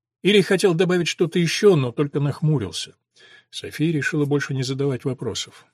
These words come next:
Возможно, за день они ещё успеют поговорить.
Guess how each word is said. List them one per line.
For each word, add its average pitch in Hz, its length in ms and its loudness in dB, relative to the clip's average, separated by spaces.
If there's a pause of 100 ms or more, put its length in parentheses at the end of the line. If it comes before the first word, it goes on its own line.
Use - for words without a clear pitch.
(720)
Возможно, 160 580 4
за 151 200 4
день 160 360 2
они 156 200 2
ещё 147 280 0
успеют 147 500 -2
поговорить. 127 720 -6